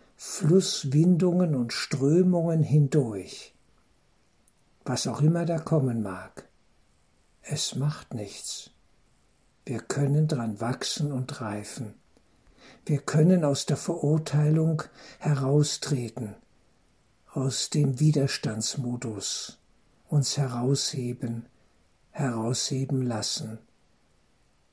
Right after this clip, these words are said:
wenn wir wirklich die Hilfe der höheren geistigen Welt für uns in Anspruch nehmen. Dann sind Wunder möglich.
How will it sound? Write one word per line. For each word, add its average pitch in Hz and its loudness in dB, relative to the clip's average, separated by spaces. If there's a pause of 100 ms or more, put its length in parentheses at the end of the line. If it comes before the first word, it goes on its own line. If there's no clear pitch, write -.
(140)
wenn 135 0
wir 117 -4
wirklich 147 2
die 139 -2
Hilfe 151 0 (380)
der 135 2
höheren 165 6
geistigen 131 0
Welt 120 -4 (760)
für 147 2
uns 120 -2
in 139 -4
Anspruch 120 -6
nehmen. 113 -2 (1400)
Dann 156 4
sind 175 -2
Wunder 151 6
möglich. - -8